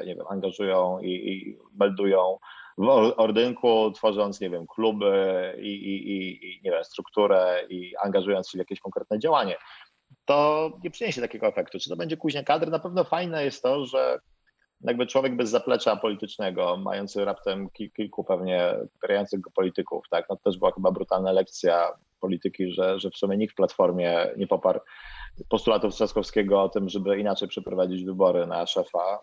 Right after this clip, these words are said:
mm, że on jakby szuka trochę, sam chce stworzyć takie środowisko dla siebie. Ja uważam, że to jest,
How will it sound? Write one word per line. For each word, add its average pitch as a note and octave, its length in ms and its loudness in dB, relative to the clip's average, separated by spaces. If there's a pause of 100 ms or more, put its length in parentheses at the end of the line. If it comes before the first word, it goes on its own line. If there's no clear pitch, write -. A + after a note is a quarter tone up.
(120)
mm, G2 400 -20 (500)
że A#2 420 4
on A#2+ 120 2
jakby A#2 220 -2
szuka C3 360 2 (140)
trochę, A2+ 320 2
sam B2+ 220 0
chce - 140 -14
stworzyć A2 480 -4
takie G2 200 -8
środowisko F#2+ 500 -10
dla F#2 140 -4
siebie. - 280 -10
Ja C#3 100 -2
uważam, C#3 260 0
że B2 100 -10
to C#3+ 60 4
jest, - 260 0